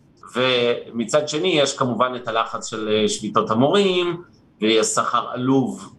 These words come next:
עלוב, עלוב, עלוב, במגזר הרפואי בעיקר, אה, אחים ואחיות, אה, יש הרבה מאוד סקטורים, אני לא אמנה פה את כולם, שיושבים עם המשכורות נמוכות, אם זה שוטרים ואחרים,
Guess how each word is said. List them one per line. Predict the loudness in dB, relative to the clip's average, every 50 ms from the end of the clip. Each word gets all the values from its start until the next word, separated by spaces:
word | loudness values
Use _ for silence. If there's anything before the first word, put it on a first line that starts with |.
| -6
עלוב, | -2 -2 2 2 2 2 2 2 2 0
עלוב, | 0 0 -2 -4 -4 -4
עלוב, | -2 0 2 2 2 0 -2 -4
במגזר | -4 -4 -4 -2 2 2 2
הרפואי | 2 2 -2 -4 -6 -10 -6 -4 -2 -2 0
בעיקר, | 0 0 -2 0 2 2 2 2 2 -2 -4 -6 -8
אה, | -8 -8 -6 -6 -6
אחים | -4 -2 0 2 4
ואחיות, | 4 2 2 2 2 4 4 4 2 0 -2 -6 -14 -20 _ _ _ _ _ _ _ _ _ -8
אה, | -4 -4 -2 -2 -2
יש | -2 -2 -2 -2 -2 -2 -2
הרבה | 0 0 2 2 2 2
מאוד | 2 0 -2 -2
סקטורים, | -2 -4 -6 -4 -4 -2 0 2 2 2
אני | 2 2
לא | 2 2 2 0
אמנה | -2 -2 -2 -2 -2 0
פה | -2 -2
את | -2 -4
כולם, | -4 -2 0 2 2 0 -2 -4 -8
שיושבים | -10 -8 -6 -4 -4 -2 -2 -2 0 0 0 0 0 0 2 4 4
עם | 4 4
המשכורות | 2 0 -2 -6 -8 -4 -2 -2 0 0 -2
נמוכות, | -6 -6 -6 -2 0 2 2 0 -2 -4
אם | -8
זה | -8 -8
שוטרים | -8 -8 -10 -10 -4 -2 0 2 2 2
ואחרים, | 2 0 0 -4 -4 -4 -4 -4 -4 -6